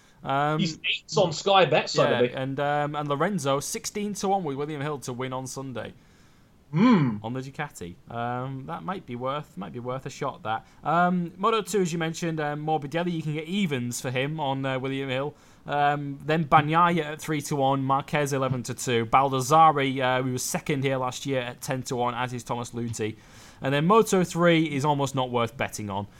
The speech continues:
Speaker 1: Um, but one thing we do know from history, Dre, Moto three at Mugello is a hell of a lot of fun.
Speaker 2: Oh, God, yes. Um,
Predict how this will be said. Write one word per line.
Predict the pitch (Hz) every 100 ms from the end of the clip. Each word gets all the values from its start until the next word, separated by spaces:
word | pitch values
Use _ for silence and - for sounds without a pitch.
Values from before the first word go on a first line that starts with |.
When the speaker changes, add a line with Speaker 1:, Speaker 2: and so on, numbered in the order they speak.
| - -
Speaker 1:
Um, | 143 151 160 147
but | 185
one | 214 247
thing | 220
we | 196
do | 170 147
know | 143 139
from | 156
history, | 143 135 139
Dre, | 120 139 139
Moto | 151 196 247 247
three | - 196 202
at | 175
Mugello | 175 170 160 135 151 139 127 139
is | 147
a | 151
hell | 139 170
of | 151
a |
lot | 151 143
of | 175
fun. | 127 175 123 - - - - - - 160
Speaker 2:
Oh, | -
God, | 151 170 156
yes. | 151 151 147 - - 196
Um, | 185 180 180 180 175 170